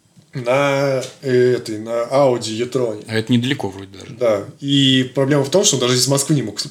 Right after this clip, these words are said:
Speaker 1: выехать, потому что он, типа, выехал, у него закон-, ну,
Speaker 2: Мгм.
Speaker 1: с-, была зима,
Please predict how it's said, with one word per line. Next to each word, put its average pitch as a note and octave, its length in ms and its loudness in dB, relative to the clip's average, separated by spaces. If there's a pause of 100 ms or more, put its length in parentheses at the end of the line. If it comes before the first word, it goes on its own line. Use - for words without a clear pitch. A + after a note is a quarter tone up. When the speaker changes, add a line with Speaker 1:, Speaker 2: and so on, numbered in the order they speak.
Speaker 1:
выехать, A#2+ 320 -10
потому A#2 300 -6
что B2 200 0
он, A#2 240 -6
типа, B2+ 180 -6
выехал, F#3+ 400 2
у - 20 2
него C3 140 2
закон-, C3+ 380 0
ну, D3+ 200 -2 (200)
Speaker 2:
Мгм. A#2+ 340 2
Speaker 1:
с-, - 200 -6
была B2+ 260 2
зима, D#3 440 -2